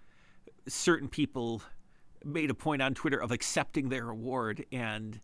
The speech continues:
they both did that, and that was very kind of them. Uh, Lennon still follows the Spunky Bean Twitter account, which has been inactive for a while, and, uh, Jessica follows me personally.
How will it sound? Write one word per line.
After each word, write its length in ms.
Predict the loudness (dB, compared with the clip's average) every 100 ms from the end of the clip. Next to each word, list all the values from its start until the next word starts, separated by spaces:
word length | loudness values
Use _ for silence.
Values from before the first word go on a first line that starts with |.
| -16 -18 -16 -6
they 180 | 2 4
both 320 | 4 2 2
did 220 | 0 0
that, 240 | 0 -2 -2
and 140 | -4 -2
that 100 | -4
was 120 | -6
very 380 | 0 0 2 -2
kind 320 | -4 -4 -4
of 80 | -6
them. 360 | -6 -6 -8 -10 -16 -18 -20 -20 -20 -20 -20 -20 -20 -20 -20 -20 -20 -20 -16 2
Uh, 360 | 4 4 2 2
Lennon 320 | 2 2 0
still 260 | -2 -4 -2
follows 360 | -2 -2 -4
the 80 | -8
Spunky 380 | -4 -2 0 -2
Bean 200 | -2 -4
Twitter 280 | -4 -4 -4
account, 320 | -4 -4 -4
which 140 | -8
has 80 | -6
been 200 | -4 -4
inactive 540 | -4 -6 -6 -6 -10
for 360 | -10 -10 -6 -6
a 40 |
while, 600 | -4 -4 -2 -2 -2 -4 -4
and, 260 | -6 -4
uh, 160 | -4 -4
Jessica 440 | -4 -4 -4 -10
follows 440 | -6 -4 -4 -4 -6
me 200 | -4 -4
personally. 680 | -4 -4 -2 -4 -4 -8